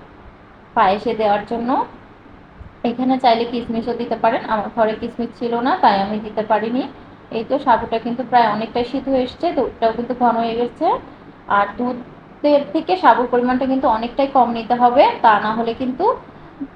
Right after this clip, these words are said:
অনেকটা আঠালো হয়ে যাবে। আর এদিকে আমি সাবুটা সিদ্ধ হওয়ার পর চিনি দিয়েছি, না হলে কিন্তু সাবুদানাটা সিদ্ধ হবে না। এখন চিনিটা দিয়ে এটাকে আরও ভালোভাবে জাল করে নিতে হবে। আপনারা চাইলে এটা ঠাকুরকেও ভোগ দিতে পারেন।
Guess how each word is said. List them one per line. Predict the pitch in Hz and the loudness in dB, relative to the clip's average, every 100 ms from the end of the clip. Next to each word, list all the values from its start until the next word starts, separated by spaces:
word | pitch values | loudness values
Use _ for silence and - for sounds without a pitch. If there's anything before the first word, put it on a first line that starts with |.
| - | -8
অনেকটা | 226 226 220 247 | -4 -4 0 2
আঠালো | 214 247 233 | 4 2 0
হয়ে | 247 233 | 0 0
যাবে। | 254 285 | 2 4
আর | 214 | 4
এদিকে | 214 220 240 254 | 0 -4 2 2
আমি | 262 403 - - | 2 0 -4 0
সাবুটা | 240 214 233 | 2 2 -2
সিদ্ধ | 240 262 - 277 | -4 -4 0 0
হওয়ার | 269 240 262 269 | 6 6 6 4
পর | 277 285 | 2 2
চিনি | 302 294 | -2 0
দিয়েছি, | 285 285 320 | -2 -4 0
না | 262 | 0
হলে | 202 202 | 0 -2
কিন্তু | 226 269 | -8 -2
সাবুদানাটা | 247 196 196 214 233 359 | 0 0 0 -2 -2 -2
সিদ্ধ | - 262 208 | -2 -4 -2
হবে | 208 180 170 | -2 -4 -6
না। | 175 - - - - | -12 -16 -20 -16 -4
এখন | 220 - 269 | -2 0 -2
চিনিটা | 285 240 233 240 | -2 -4 -2 -2
দিয়ে | 240 269 | -2 -2
এটাকে | 254 240 247 | -2 0 2
আরও | 220 226 | 4 2
ভালোভাবে | 240 254 247 269 269 | 0 0 2 2 0
জাল | 262 254 | 2 0
করে | 254 262 | 0 0
নিতে | 262 277 | 0 0
হবে। | 269 320 | 0 0
আপনারা | 214 214 233 226 | -2 -2 -2 -2
চাইলে | 247 240 | -2 -2
এটা | 240 247 | -2 -4
ঠাকুরকেও | - 247 226 226 247 247 | -2 0 0 -4 -2 -2
ভোগ | 277 262 | 0 -2
দিতে | 262 277 277 | -2 -2 2
পারেন। | 277 285 | 2 2